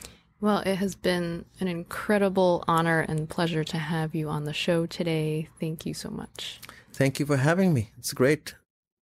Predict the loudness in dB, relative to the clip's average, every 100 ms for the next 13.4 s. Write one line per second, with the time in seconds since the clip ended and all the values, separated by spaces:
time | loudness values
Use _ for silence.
0 | _ _ -6 0 2 4 2 2 2 0
1 | -2 -4 -4 -6 _ -8 -6 0 0 0
2 | -4 -2 -4 -6 -20 _ _ _ _ _
3 | _ -20 _ -20 -20 -20 -20 -20 _ -20
4 | -20 -20 _ _ -6 0 0 2 0 -2
5 | -4 -16 -16 -18 -20 -16 -4 -2 0 0
6 | -2 -4 -8 -2 0 2 2 2 2 0
7 | -4 -8 -12 -20 -20 -20 -20 _ _ -2
8 | -2 -2 0 0 0 -2 -2 -2 -2 -2
9 | 0 0 -4 -6 -4 0 2 2 2 2
10 | 2 -6 -20 -20 _ _ _ _ _ _
11 | _ _ -14 -6 0 2 2 0 0 2
12 | 0 -4 -4 -2 -2 -2 -2 -2 -2 -4
13 | -6 -8 -8 -8